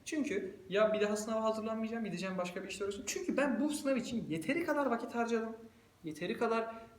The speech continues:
yetkinliğe ulaştım. Yeteri kadar vakit verdim ve bu sınavla ilgili bir şeylerin karşılığını almam gerektiğinden artık eminim. Bunu düşünüyorum, bunu düşünüyorum ve bu sınava gireceğim.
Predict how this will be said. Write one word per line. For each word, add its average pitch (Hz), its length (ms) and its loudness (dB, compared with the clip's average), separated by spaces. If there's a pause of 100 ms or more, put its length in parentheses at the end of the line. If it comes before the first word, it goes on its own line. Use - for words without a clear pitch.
(340)
yetkinliğe 214 640 2
ulaştım. 196 800 4
Yeteri 214 480 2
kadar 277 560 6 (380)
vakit 175 380 2
verdim 175 440 6 (240)
ve 247 420 4 (120)
bu 285 80 2
sınavla 214 380 0
ilgili 190 560 -4 (240)
bir 175 180 -2
şeylerin 220 460 2
karşılığını 214 680 0
almam 175 380 0
gerektiğinden 196 640 0
artık 240 340 2
eminim. 175 380 -2 (140)
Bunu 196 260 2
düşünüyorum, 135 520 -4
bunu 202 200 -2
düşünüyorum 220 560 2 (500)
ve 392 240 -2
bu 392 60 4
sınava 285 280 4
gireceğim. 175 400 -2